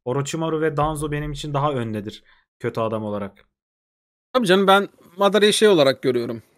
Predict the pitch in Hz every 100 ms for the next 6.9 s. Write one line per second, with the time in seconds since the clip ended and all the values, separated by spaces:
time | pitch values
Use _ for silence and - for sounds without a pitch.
0 | _ _ - 208 175 127 139 160 151 147
1 | 131 110 110 110 131 123 131 131 131 127
2 | - - _ - 107 87 85 _ _ _
3 | - 185 175 139 180 196 190 190 190 185
4 | 190 185 190 185 185 185 180 190 175 165
5 | 170 165 160 170 - 151 147 139 147 185
6 | 175 185 180 180 175 175 175 - 165